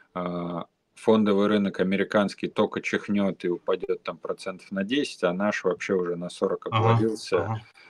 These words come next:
Speaker 1: А, ру-, э, рубль меняют на доллар, доллар вверх, и, в общем, какой-то катастрофа полная. Вот, э, а потом еще вдогонку падает Америка и дальше, и вообще как-то все плохо.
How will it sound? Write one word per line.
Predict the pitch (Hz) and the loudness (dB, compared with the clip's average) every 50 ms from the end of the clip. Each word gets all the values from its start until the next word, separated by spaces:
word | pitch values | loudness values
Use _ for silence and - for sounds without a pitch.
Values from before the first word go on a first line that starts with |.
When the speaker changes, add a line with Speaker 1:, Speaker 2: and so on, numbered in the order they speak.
| _ - | _ -6
Speaker 1:
А, | 90 87 87 85 85 85 85 87 87 92 | -4 -4 -2 -2 -2 -4 -2 -2 0 2
ру-, | 101 107 107 101 - 98 101 98 95 95 95 95 | 4 4 4 4 4 4 4 6 6 6 6 6
э, | |
рубль | 101 107 107 95 95 92 | 6 4 2 2 2 0
меняют | 92 95 95 98 95 92 90 - - | 2 2 2 2 2 0 0 0 -2
на | 95 92 | -2 -2
доллар, | 90 104 120 127 123 120 113 107 95 95 | 4 4 6 6 6 6 4 4 2 2
доллар | 87 95 92 90 90 90 87 92 | 2 2 2 2 2 0 0 0
вверх, | 90 90 101 113 120 113 110 - - - | 0 4 4 6 6 6 4 0 -4 -4
и, | 92 92 90 87 | -4 -4 -4 -6
в | 87 90 | -8 -12
общем, | 90 - - - 92 85 | -12 -12 -12 -12 -10 -12
какой-то | - - 85 - - 92 87 - - - | -10 -10 -10 -6 -4 -4 -4 -4 -8 -16
катастрофа | _ - - _ - 101 95 - - - 92 82 - _ - | _ -16 -10 _ 0 0 0 0 -4 -6 -6 -6 -8 _ -6
полная. | 92 87 82 82 78 - _ - - - - - - _ - | -6 -4 -4 -6 -10 -12 _ -20 -20 -20 -20 -20 -20 _ -8
Вот, | 95 90 87 87 78 - _ - - | -4 -2 -2 -2 -4 -6 _ -6 -4
э, | 90 | -2
а | 85 87 85 85 - - 92 | 0 0 0 0 0 0 2
потом | - 101 92 - 120 120 120 110 | 2 2 4 6 4 4 4 4
еще | 98 - - 104 92 | -2 0 0 0 0
вдогонку | 90 87 90 87 87 98 104 107 98 - - 95 90 87 85 - | 2 2 0 0 2 0 0 0 0 -2 -2 -2 0 0 -2 0
падает | - 95 90 87 90 90 87 82 - - - - - - | 0 0 0 0 0 -2 -4 -4 -6 -12 -18 -14 -6 -4
Америка | 87 85 85 85 90 90 87 87 - - 87 | -4 -4 -4 -4 -6 -6 -6 -8 -8 -4 -2
и | 90 87 | -2 -2
дальше, | 82 92 87 85 76 - - - 82 - 80 | 0 -2 -2 -2 -4 -6 -8 -8 -8 -10 -10
и | 80 80 82 | -10 -12 -10
вообще | 82 85 82 - - - 85 - | -8 -10 -8 -8 -6 -6 -6 -6
как-то | - 82 - - _ - | -6 -8 -8 -10 _ -18
все | - - - 82 | -12 -8 -8 -8
плохо. | _ - 87 85 - - | _ -4 -6 -6 -6 -8